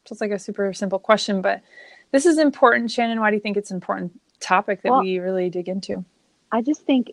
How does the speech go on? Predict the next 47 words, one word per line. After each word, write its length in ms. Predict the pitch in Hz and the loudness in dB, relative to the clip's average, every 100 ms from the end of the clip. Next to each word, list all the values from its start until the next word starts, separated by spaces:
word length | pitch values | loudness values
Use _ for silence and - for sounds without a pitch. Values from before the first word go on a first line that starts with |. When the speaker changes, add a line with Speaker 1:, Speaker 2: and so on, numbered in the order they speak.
| - | -6
Speaker 2:
it's 180 | 175 _ - | -8 _ -2
super 240 | 202 - | -2 -2
important, 640 | 180 - 165 160 160 147 _ _ - | -6 -2 -2 -2 -8 -10 _ _ -16
especially 560 | 160 - 180 - 202 | -10 -6 -6 -4 -4
in 120 | 160 160 | -2 -4
this 140 | 156 | -8
day 160 | - 156 | -8 -6
and 100 | 151 | -6
age, 200 | 147 147 | -8 -8
because 380 | 151 - 151 147 _ _ _ - | -12 -10 -8 -10 _ _ _ -4
in 180 | 185 196 | 0 0
this 260 | 233 - | 0 -4
day, 280 | - 208 196 | -2 0 2
our 180 | 175 165 - - | 2 0 -2 0
thoughts 480 | 165 160 180 - - | 4 4 4 -2 -6
are 120 | 160 | -6
so, 600 | - - 175 165 165 165 _ - | -6 -4 -2 0 0 -2 _ -4
I'm 160 | 180 | -2
gonna 180 | 190 240 | -2 -2
use 180 | 240 196 | 0 -2
the 80 | 170 | -2
word 200 | 165 165 | -2 -2
liberal. 460 | 156 156 147 143 | -2 -2 0 0
I'm 240 | 131 151 170 | 0 -2 0
not 180 | 214 226 | -2 0
meaning 300 | 196 160 156 | -2 -6 -8
political. 580 | 156 147 135 110 107 82 | -6 -4 -4 -4 -2 0
Like, 160 | 131 - | -2 -2
liberal 360 | 175 214 226 180 | -2 0 0 0
means 460 | 170 156 147 147 | -2 -4 -6 -10
just 220 | - 151 - | -8 -10 -4
that 80 | - | -4
you're 180 | 120 143 | 0 0
open. 300 | 151 160 160 | 0 -6 -12
T-, 100 | _ _ - | _ _ -8
and 140 | 165 | -4
so 160 | - 160 | 0 0
now 640 | 160 185 262 139 135 147 _ - | 2 4 8 6 4 0 _ -12
that's 320 | 165 165 - - | -2 -2 -2 -12
huge. 540 | - 220 151 98 107 - | -4 0 0 -2 -6 -2
And 140 | 170 170 | 0 0
that's 200 | 165 - | -2 0
the 80 | 180 | 2
way 280 | 160 151 | 4 4
we 160 | 151 151 | 2 -2
communicate 640 | - 156 170 254 - 156 | -6 -4 0 0 2 -2
with 140 | 147 | 0